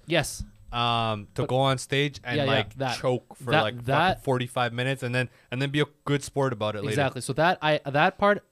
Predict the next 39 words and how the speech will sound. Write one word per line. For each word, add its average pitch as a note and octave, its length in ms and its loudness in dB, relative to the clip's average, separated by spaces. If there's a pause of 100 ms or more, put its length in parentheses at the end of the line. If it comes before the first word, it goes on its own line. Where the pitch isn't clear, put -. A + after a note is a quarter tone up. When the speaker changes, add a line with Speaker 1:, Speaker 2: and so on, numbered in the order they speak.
Speaker 1:
wasn't, D3+ 340 -2
I C#3 60 0
wasn't D3 280 2
laughing C#3 380 -2
so G3 140 -6
much, G#3+ 220 -2
but D3 100 0
I C3 80 2
enjoyed C#3 340 0
it D3 60 0
from C3+ 140 -6
a B2+ 40 -4
storytelling A#2 680 -4
point A2+ 140 -2
of A2 40 -4
Speaker 2:
Mm. - 20 -10
Speaker 1:
view. G#2+ 180 -4 (460)
Speaker 2:
He C3 160 -2
does E3 360 8
have D3+ 360 2
amazing B2 480 -2
storytelling. A#2+ 720 -2
Speaker 1:
He C3+ 60 -2
does. C3 340 2 (320)
Speaker 2:
But C3 140 0
I'd D3 180 2
say, C#3+ 460 -2 (340)
I'd B2 180 -6
say C3+ 200 -2
Joey A#2+ 500 -2
Diaz A2+ 460 -4
has G#2 180 -8
better. G2+ 380 -6 (460)
'Cause C#3 140 -2
Joey D#3 160 -2
Speaker 1:
Oh. - 20 -4
Speaker 2:
Diaz C#3+ 340 0
is - 0 -
a, C3+ 80 -2